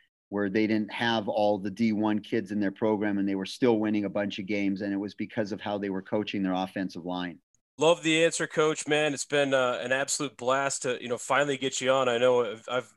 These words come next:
Speaker 2: followed you on social media for so long, and we've interacted a few times, and, uh, hopefully get a chance to, to sit down and meet with you in person. I'm, I'm trying to get out to Southern California here,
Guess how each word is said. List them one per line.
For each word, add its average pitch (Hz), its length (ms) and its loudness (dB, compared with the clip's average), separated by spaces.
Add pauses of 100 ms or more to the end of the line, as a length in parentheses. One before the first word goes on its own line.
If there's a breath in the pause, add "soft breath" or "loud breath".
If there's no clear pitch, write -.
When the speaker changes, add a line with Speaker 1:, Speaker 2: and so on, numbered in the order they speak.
Speaker 2:
followed 143 420 2
you 139 120 2
on 131 120 4
social 143 340 0
media 135 200 -4
for - 100 -12
so 139 260 0
long, 131 320 2
and 123 60 -4
we've 113 100 -8
interacted 123 580 0
a 113 60 -10
few 127 200 -10
times, 123 480 -2
and, 104 160 -4 (540)
uh, 107 340 -4
hopefully 147 680 -4
get 139 140 -6
a - 20 -12
chance 135 360 -4
to, 120 260 -4
to 131 160 -10
sit - 240 -4
down 135 200 0
and 123 80 -2
meet 135 140 -4
with 135 160 -10
you 135 100 -4
in 120 100 -6
person. 135 360 -4
I'm, 113 160 -4
I'm 120 120 -8
trying 156 340 0
to 147 80 -4
get 139 100 -2
out 139 220 0
to 127 80 -12
Southern 135 320 -2
California 127 640 -4
here, 120 400 -8